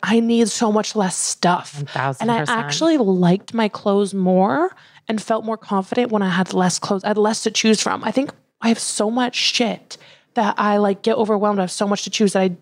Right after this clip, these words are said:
Speaker 1: pick outfits I don't actually like.
Speaker 2: Mm-hmm.
Speaker 1: So I'm, I am going through it and I am simplifying.
Speaker 2: Okay, good.
Speaker 1: Because I don't even, I wanna unpack and I was like, I have
Speaker 2: Where are you
Speaker 1: no,
Speaker 2: gonna put it?
Speaker 1: I literally can't, my closet is so stuffed. The hangers are, like,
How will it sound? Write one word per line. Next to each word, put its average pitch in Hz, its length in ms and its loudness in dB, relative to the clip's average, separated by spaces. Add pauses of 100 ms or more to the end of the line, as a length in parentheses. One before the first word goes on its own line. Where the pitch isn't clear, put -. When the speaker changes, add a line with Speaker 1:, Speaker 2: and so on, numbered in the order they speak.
(140)
Speaker 1:
pick - 160 -2
outfits 220 300 -4
I 185 80 -2
don't 190 180 0
actually 190 320 0
like. 175 400 -4 (100)
Speaker 2:
Mm-hmm. 170 240 -2
Speaker 1:
So 156 120 0
I'm, 214 340 -2 (240)
I 220 240 2
am 196 240 -6
going 190 600 -2
through 190 580 4
it - 400 -2 (240)
and 196 100 2
I 202 220 0
am 190 240 -2
simplifying. 185 800 -2 (320)
Speaker 2:
Okay, 151 180 -4
good. 123 380 -2 (540)
Speaker 1:
Because 233 200 -4
I 233 120 2
don't 269 140 2
even, 247 120 -4
I 233 60 -2
wanna 226 240 -2
unpack 208 420 -2
and 214 100 -4
I 202 40 -2
was 202 80 -4
like, 208 100 -8 (580)
I 214 120 -4
have 196 80 -2
Speaker 2:
Where 175 80 2
are - 20 0
you 160 60 0
Speaker 1:
no, 208 160 2
Speaker 2:
gonna - 20 -10
put 151 80 -6
it? 147 160 -4 (220)
Speaker 1:
I 220 80 0
literally 220 440 2
can't, 214 240 -4 (280)
my 220 140 -2
closet 220 440 -2
is 240 100 -6 (280)
so 233 580 -2
stuffed. - 920 -4
The 226 100 0
hangers 214 360 0
are, 220 60 2
like, 208 120 -2